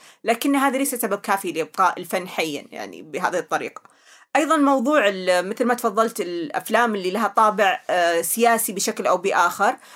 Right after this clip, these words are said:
لكن اللي لاحظته الجوائز اللي نالوها كانت كلها قصص يعني شعبوية أو لها طابع واقعي بسيط واجتماعي. آه، مثلا،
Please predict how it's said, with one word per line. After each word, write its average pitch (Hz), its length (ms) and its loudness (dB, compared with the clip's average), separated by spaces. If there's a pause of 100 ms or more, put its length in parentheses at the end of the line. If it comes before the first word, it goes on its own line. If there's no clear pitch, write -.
(140)
لكن 262 600 0 (100)
اللي 233 240 -2
لاحظته 269 420 2
الجوائز 240 680 2
اللي 196 160 -4
نالوها 247 420 2
كانت 226 280 -2
كلها 262 260 -2
قصص - 460 -2
يعني 170 240 -4
شعبوية 196 680 0
أو 175 220 2
لها 180 280 0
طابع 185 380 2
واقعي 202 640 0
بسيط 202 480 -4
واجتماعي. 180 720 -2 (340)
آه، 185 260 6
مثلا، 214 480 -2